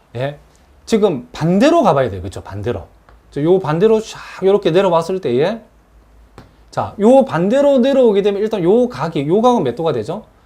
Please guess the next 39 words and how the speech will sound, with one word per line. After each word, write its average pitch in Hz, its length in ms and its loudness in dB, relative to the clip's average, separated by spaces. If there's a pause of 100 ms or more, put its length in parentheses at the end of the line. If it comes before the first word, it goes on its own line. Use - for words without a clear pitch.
(280)
마이너스 233 920 0
삼분의 247 600 -4
이 123 80 -6
파이가 120 340 -6
되어지고. 90 360 -14 (600)
자, 170 160 -2
그리고 254 320 4
요렇게 302 560 0
우리가 170 540 4
시초선을, 190 800 -4 (240)
요, 147 100 -6
자, 123 140 -4
시초선 214 340 -4
요렇게 240 320 2
각을 151 300 0
재게 165 200 0
되면 113 220 -6
요게 147 260 -2
뭐가 123 240 -8
되죠? 110 380 -12 (1200)
예? 135 200 -8 (260)
삼분의 240 680 0
요게 135 540 -2 (260)
사 240 340 -6
파이가 214 520 0
되어진다는 110 580 -2
것을 170 420 -8
우리가 85 260 -16
알 80 80 -14
수 - 120 -20
있죠. - 180 -20
이백사십 131 540 -6
도 - 100 -14
요렇게 127 220 -6
되어진다는 80 320 -16
걸 76 60 -20
알 73 60 -20
수 - 120 -20
있죠. - 160 -20